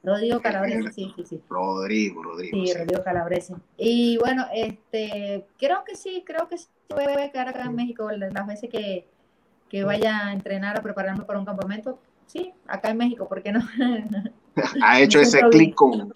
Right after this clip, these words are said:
Speaker 2: con Rigoberto.
Speaker 1: Sí, sí, ya hicimos clic, ya, la verdad que sí.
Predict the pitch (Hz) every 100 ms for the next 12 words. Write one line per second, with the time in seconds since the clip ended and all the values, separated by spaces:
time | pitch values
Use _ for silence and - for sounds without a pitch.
0 | - 110 113 107 107 233 254 254 247 240
1 | 240 240 233 220 220 254 247 - 226 -
2 | - 185 170 175 175 185 208 208 190 233
3 | 254 247 226